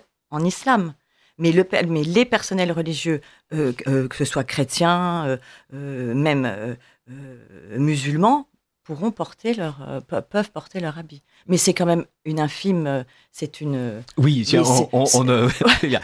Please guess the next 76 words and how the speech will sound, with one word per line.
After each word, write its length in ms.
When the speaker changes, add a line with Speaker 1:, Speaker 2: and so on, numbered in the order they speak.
Speaker 2:
il 80
n'y 60
a 60
pas 160
tant 220
de 60
moines 200
Speaker 1:
Voilà, 180
Speaker 2:
que 60
ça 140
qui 80
se 100
Speaker 1:
ex-, 40
Speaker 2:
présentent 300
au 40
conseil 180
Speaker 1:
voilà, 180
Speaker 2:
municipal, 360
et 80
il 60
y 40
a, 0
Speaker 1:
exactement, 80
il 80
y 40
a 80
Speaker 2:
et 180
il 40
n'y 80
a 60
pas 160
tant 200
d'imams 340
Speaker 1:
voilà, 200
Speaker 2:
que 60
ça 160
aussi 100
Speaker 1:
d'imams, 220
Speaker 2:
qui 80
se 80
Speaker 1:
de 60
Speaker 2:
font 80
élire. 100
Speaker 1:
prêtres, 460
euh, 120
qui 200
Speaker 2:
<laughs> 20
Speaker 1:
sont, 260
Speaker 2:
Ouais. 120
Speaker 1:
qui 120
se, 300
qui 100
se 180
font, 320
euh, 220
qui 160
se 120
font 240
élire. 360
Mais 180
nous 240
y 40
avons 200
pensé, 360
en 120
effet. 280
Speaker 2:
Euh, 80
cette, 400
cette 320
loi 180
sur, 520
euh, 380
le, 240
le 120
voile 220
islamique, 520